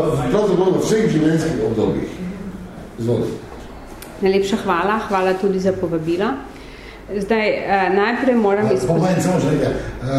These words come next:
Speaker 1: danes, eh, gospa Helena Vlah, tako da bo zadeva zelo hitra.
Speaker 2: No, ne bo tako hitra, bo klasičnih uro pa pol, no. To je klasika. Am, najprej moram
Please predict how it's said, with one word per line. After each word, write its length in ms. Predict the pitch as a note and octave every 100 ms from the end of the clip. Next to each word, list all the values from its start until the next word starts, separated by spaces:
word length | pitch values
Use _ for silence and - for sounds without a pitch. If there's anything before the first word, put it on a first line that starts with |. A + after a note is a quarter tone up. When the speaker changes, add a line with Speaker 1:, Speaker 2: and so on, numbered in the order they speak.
| C3
Speaker 1:
danes, 320 | B2 F3+ F#3 -
eh, 140 | D3+ C#3+ C3+ C3 - - - -
gospa 260 | C3+ C#3+
Helena 280 | D#3+ D#3+ C#3+
Vlah, 260 | B2 D3+ D3+
tako 180 | C#3 C#3
da 60 |
bo 140 | B2 A#2
zadeva 420 | G#2+ B2 C#3 A#2
zelo 240 | G#2+ B2+
hitra. 320 | A#2+ A#2+ - - - - -
Speaker 2:
No, 200 | B3+ B3+
ne 120 | A3
bo 160 | G#3+
tako 300 | C#4 C4+ D4
hitra, 400 | C#4+ C4+ A#3 G3+
bo 100 | F#3
klasičnih 840 | G#3 B3+ A3+ A#3 G3 - G#3 F#3+ G3
uro 200 | A3 -
pa 120 | G3
pol, 320 | F#3+ G#3 D#3
no. 140 | D#3+ G#3 - - - - - - - - - -
To 120 | -
je 80 | G3
klasika. 440 | F#3 E3 E3+ D#3 D#3+ - D#3+ D#3 E3+ - -
Am, 640 | G3+ G3+ G3 G3 G3 - - - - - - - - - - - -
najprej 760 | G#3+ A3+ C#4 D#4+ D#4+ D#4 - A#3
moram 600 | A3 G#3+ A#3 B3+ B3+